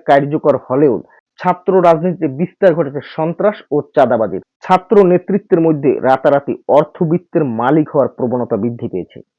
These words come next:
ফলে সব ধরনের অপকর্মের সাথে জড়িয়ে পড়েছে তারা। বিশ্ববিদ্যালয়ের এক শ্রেণীর শিক্ষকও দলবাজি করে বিষিয়ে তুলেছেন শিক্ষাঙ্গনের পরিবেশ। লাল, নীল ও গোলাপি বিভিন্ন রঙের সংগঠন করে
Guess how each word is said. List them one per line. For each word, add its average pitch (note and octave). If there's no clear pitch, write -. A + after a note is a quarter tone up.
ফলে F3
সব G3
ধরনের F3+
অপকর্মের E3
সাথে D#3+
জড়িয়ে C#3+
পড়েছে A#2
তারা। E2+
বিশ্ববিদ্যালয়ের G3+
এক F3+
শ্রেণীর A3
শিক্ষকও -
দলবাজি E3+
করে F#3
বিষিয়ে F3
তুলেছেন G3+
শিক্ষাঙ্গনের C#3+
পরিবেশ। B2
লাল, D3+
নীল E3+
ও D3+
গোলাপি D3
বিভিন্ন C#3+
রঙের F3
সংগঠন E3
করে B2